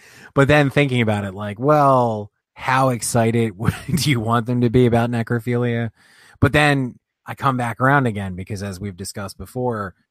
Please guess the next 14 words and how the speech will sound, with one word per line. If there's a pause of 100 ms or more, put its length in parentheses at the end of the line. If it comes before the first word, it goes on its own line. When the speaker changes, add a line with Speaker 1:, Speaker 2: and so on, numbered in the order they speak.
Speaker 2:
two
of
my
favorite
song
topics (380)
are
necrophilia (280)
and
having
sex
while
on
meth.